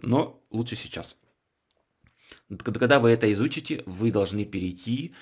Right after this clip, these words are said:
То есть вы уже умеете строить интерфейсы, вы ум-, можете уже обрабатывать события. И здесь я вам советую перейти к изучению построения современных интерфейсов с помощью библиотеки Material Design, которая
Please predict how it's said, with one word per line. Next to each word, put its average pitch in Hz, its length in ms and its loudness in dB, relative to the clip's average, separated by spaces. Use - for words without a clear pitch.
То 120 80 4
есть 113 120 2
вы 185 100 6
уже 165 140 6
умеете 123 380 2
строить 117 400 2
интерфейсы, 110 640 -2
вы 120 140 -2
ум-, 113 500 -2
можете 107 400 -4
уже 95 500 -6
обрабатывать 98 560 0
события. 127 440 0
И - 220 0
здесь 113 440 4
я 104 100 4
вам 98 180 0
советую 139 480 -4
перейти 110 540 -4
к - 100 -10
изучению 107 520 -2
построения 117 920 -2
современных 123 1040 -2
интерфейсов - 640 -6
с - 60 -16
помощью 123 380 -4
библиотеки 95 540 -4
Material 98 420 -6
Design, 135 400 -2
которая 117 420 4